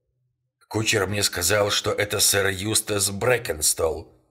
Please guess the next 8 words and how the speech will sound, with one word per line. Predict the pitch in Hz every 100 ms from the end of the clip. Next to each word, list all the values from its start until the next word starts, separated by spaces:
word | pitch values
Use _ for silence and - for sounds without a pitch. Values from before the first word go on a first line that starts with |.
| _ _ _ _ _
Совершенно | - 143 143 127 117 113 120
верно. | 107 98 82 82 - _ _ _ _ _ -
Это | 110 120
один | 110 107 98 110 147
из | 156 143
богатейших | 151 151 135 92 92 107 104
людей | 104 92 95
Кента. | - 90 87 - -